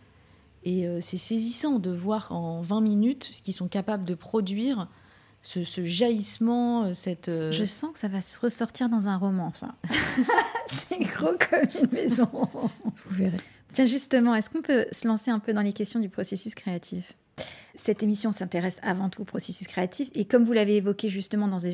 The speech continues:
Speaker 2: dans vos échanges avec Mohamed Bougarsar lors de la passation, chaque livre a son propre processus, ça vous l'avez dit, il est aussi, il a aussi son propre temps, sa propre temporalité. Il se dégage néanmoins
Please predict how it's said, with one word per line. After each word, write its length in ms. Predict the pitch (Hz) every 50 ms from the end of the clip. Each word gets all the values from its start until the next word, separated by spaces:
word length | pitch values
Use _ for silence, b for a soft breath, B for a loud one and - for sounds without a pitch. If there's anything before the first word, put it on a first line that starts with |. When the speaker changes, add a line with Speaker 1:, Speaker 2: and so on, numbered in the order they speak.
| - -
Speaker 2:
dans 120 | 190 180
vos 100 | 175 190
échanges 360 | 185 190 202 - - 359 320
avec 240 | 269 202 196 185 190
Mohamed 280 | 208 196 190 190 196 185
Bougarsar 520 | 180 202 175 190 185 180 - - 214 190
lors 100 | 180 180
de 80 | 175 180
la 120 | 170 170
passation, 520 | - 180 170 - 180 175 - - 262 302 311 - _ _ _ _ _ _ _ _ _ _ _ _ _ _ _ - _
chaque 360 | - - - 247 214 202 - -
livre 160 | 277 240 220
a 60 | 214
son 160 | - - 220
propre 280 | - - 220 214 - 190
processus, 560 | - - 202 - - 190 - - - 185 -
ça 160 | - - 175
vous 120 | 170 175 180
l'avez 260 | 175 165 165 175 175
dit, 180 | 190 214 254
il 60 | 240 190
est 140 | 185 185 185
aussi, 280 | 185 - - - - -
il 120 | 233 214 208
a 60 | 214
aussi 160 | 185 - -
son 140 | 208 - 196
propre 360 | 180 - - 220 - - 190
temps, 260 | 180 - - 202 240 254
sa 100 | - 160
propre 260 | - - 175 - 180
temporalité. 760 | - - 185 175 - 180 170 156 160 165 - - - 254 320 320 B B B B B B B B B B B B B -
Il 140 | 240 226 -
se 160 | - - 415 427 302
dégage 480 | 233 220 196 180 185 175 185 185 160
néanmoins 720 | 175 170 165 156 151 156 156 160 170 175 180 196 214 240